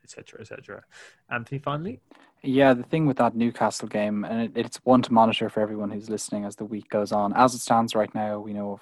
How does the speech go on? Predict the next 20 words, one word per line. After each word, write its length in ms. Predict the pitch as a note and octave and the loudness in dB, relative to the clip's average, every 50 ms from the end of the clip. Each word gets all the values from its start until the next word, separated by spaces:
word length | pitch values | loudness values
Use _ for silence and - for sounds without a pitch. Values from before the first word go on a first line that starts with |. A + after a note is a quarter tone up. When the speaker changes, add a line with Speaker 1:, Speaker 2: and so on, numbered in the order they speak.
| - | -10
Speaker 2:
kind 120 | - A2 G#2 | -8 -6 -6
of 140 | G#2 G2+ - - - - | -6 -6 -10 -6 4 8
bottom 260 | A#2+ A#2+ A#2+ A#2+ A#2 | 8 8 8 8 4
line 220 | A2+ A2 G#2+ A2 | 0 -2 -2 -4
is 200 | G#2+ G#2+ G#2 - - | -6 -8 -10 -12 -14
it's 160 | - A2 - | -16 -16 -10
very 280 | B2 B2 A#2+ A#2 A#2 A2+ | -4 0 2 2 2 2
unlikely 460 | A2 A2 A2 G#2+ G#2 G#2+ G#2 - A2 | 0 -2 0 0 -2 -2 -4 -6 -12
to 120 | A2 - - | -12 -12 -12
be 80 | - - | -14 -10
cancelled, 480 | - - F#2+ - - - - - - | -10 -10 -10 -10 -10 -12 -12 -12 -12
it 120 | - - - | -14 -16 -16
seems, 380 | - - G#2+ G#2+ - - - | -14 -12 -10 -10 -10 -10 -8
right 220 | - A2 G2+ - - | -8 -8 -8 -8 -10
now. 220 | G2+ - - - - _ - - - - - - _ _ | -10 -10 -10 -12 -14 _ -20 -20 -20 -20 -20 -20 _ _
So 320 | - - - - C3+ B2 A2+ | -12 -6 0 4 6 6 6
with 220 | A2 A2 C3 C#3 | 6 4 2 6
that 160 | - C3+ - | 8 8 8
in 80 | - B2+ | 8 8
mind, 380 | A#2+ A#2+ A#2 A2+ A2+ A#2+ - | 6 6 6 4 2 -2 -6